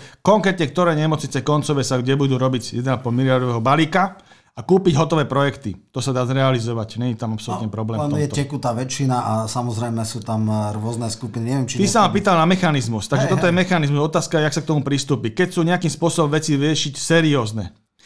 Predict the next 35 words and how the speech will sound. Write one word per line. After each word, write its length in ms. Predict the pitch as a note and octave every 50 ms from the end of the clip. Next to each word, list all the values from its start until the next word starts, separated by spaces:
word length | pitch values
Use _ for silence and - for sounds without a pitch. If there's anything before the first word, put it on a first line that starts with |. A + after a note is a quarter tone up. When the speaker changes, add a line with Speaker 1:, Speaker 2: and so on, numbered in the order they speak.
| - -
Speaker 1:
lebo 240 | - C3+ C#3+ D3+
akože 320 | D#3 D#3+ D#3 D#3+ D#3 D#3+ D3+
také 300 | D3 E3+ F3 F3 F3 E3
veci, 240 | E3+ E3+ E3+ - E3
ako 200 | D#3+ D3 D3+ E3
som 160 | D3+ - D#3 C#3+
počul, 640 | C#3 D#3 D#3 D#3 - D#3+ D#3 D3 C#3+ C3 A#2 G#2+ -
čo, 240 | - C#3 C3 A#2+ A#2+
čo 220 | G#2+ - C3+ B2+
rozprávali 560 | C3 C3+ C3+ C3 C#3+ D3 C#3+ C#3+ D3 C#3+ C#3 C#3
niektorí, 400 | C3+ C#3 C3+ C#3 - C#3+ C#3 C3+
že 140 | C3 C#3
sa 20 | C3+
to 80 | C#3+
nedá 160 | C#3+ D3 C#3+ C3+
stihnúť, 320 | - - D3 D3 C#3+ C#3
tak 140 | - C3 -
samozrejme 480 | - - D#3+ E3+ E3 D3 D3 C3+ B2+ -
každý 320 | D#3 D3+ D#3 C#3 C3+ C#3
vie, 160 | B2+ B2+ C3+
že 140 | C#3 C3 A#2
sa 80 | - C3+
nedá 80 | C3+ C3
stihnúť. 240 | C3+ - D3+ C#3 C3
Otázka 460 | C#3+ - E3 C#3+ - - - A#2+ A#2
je, 260 | B2+ D3 F3 F#3 F#3 F#3 - - - - - -
že 320 | - A#2+ A2+ A#2+ C3 C#3+ C#3+ C#3+ C#3+ C3+ - -
koho 240 | - E3+ D#3+ E3 E3
to 140 | E3 F3+ E3
je 80 | D#3 C#3
záujem, 320 | C3+ E3 F3 F#3+ F3+ D3+
aby 80 | C3+ A#2+
sa 160 | - - C3
to 60 | B2
nestíhalo. 580 | B2+ B2 A#2 - B2+ A#2 A2+ A2+ A2 G#2 G2